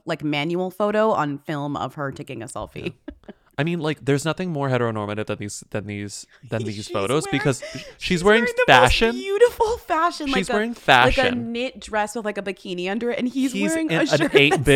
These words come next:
Speaker 1: that's <laughs>
Speaker 2: New England Patriots shirt.
Speaker 1: <laughs>
Speaker 2: Literally an eight-bit nerdy-ass Patriot shirt that doesn't fit, shorts that do not fit.
Speaker 1: And he's hunched over, all, like, Ben Affleck-y, and she looks fantastic. Yeah, no, it's perfect. It's fucking perfect.
Speaker 2: What is
Speaker 1: It's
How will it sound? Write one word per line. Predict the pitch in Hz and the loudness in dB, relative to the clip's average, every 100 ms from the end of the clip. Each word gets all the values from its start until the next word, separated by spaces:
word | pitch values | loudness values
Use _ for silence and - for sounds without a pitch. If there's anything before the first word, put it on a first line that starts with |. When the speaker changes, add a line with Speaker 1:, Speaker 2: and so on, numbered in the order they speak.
| 143 | 4
Speaker 1:
that's | 147 | 2
<laughs> | |
Speaker 2:
New | 127 127 | 2 4
England | 123 120 110 | 4 2 0
Patriots | 107 110 - - 95 - | -2 -8 -8 -10 -4 -4
shirt. | - - - - - | -4 -6 -8 -8 -12
Speaker 1:
<laughs> | - | -6
Speaker 2:
Literally | 139 170 175 180 156 | 0 2 4 2 -2
an | 139 - _ | -6 -6 _
eight-bit | 147 147 139 165 131 | -2 0 0 0 0
nerdy-ass | 117 123 135 151 151 156 | -2 0 0 0 -4 -4
Patriot | - 123 - 123 - | -4 -8 -4 -6 -6
shirt | - 113 - | -4 -6 0
that | 117 123 | 0 0
doesn't | 139 170 - - | -2 -2 -6 -10
fit, | - 107 - | -6 -6 -6
shorts | - 156 - | -4 -4 -2
that | 131 113 | -4 -4
do | 110 139 | -6 -6
not | 139 101 | -4 -6
fit. | - - - - - - 523 - | -8 -10 -10 -12 -14 -14 -12 0
Speaker 1:
And | |
he's | 311 302 | 0 0
hunched | - 285 330 - | -2 -4 -6 -6
over, | 214 233 269 320 | -4 -4 -4 -2
all, | 277 254 | 0 0
like, | 247 202 165 | -2 -4 -4
Ben | 214 | -6
Affleck-y, | 220 190 - 262 320 311 277 | -4 -8 -8 -10 -4 -2 -2
and | 240 | -4
she | 208 | -2
looks | 185 196 - | -2 -4 -10
fantastic. | - - 160 170 175 - 165 175 - - 240 - | -14 -2 0 0 -4 -12 -12 -10 -10 -4 -4 -2
Yeah, | 165 | -4
no, | 143 | -4
it's | 113 | -6
perfect. | - 104 - - | -8 -10 -10 -16
It's | 92 | -12
fucking | 117 135 127 | -12 -12 -12
perfect. | - - | -10 -2
Speaker 2:
What | |
is | |
Speaker 1:
It's | 175 | 2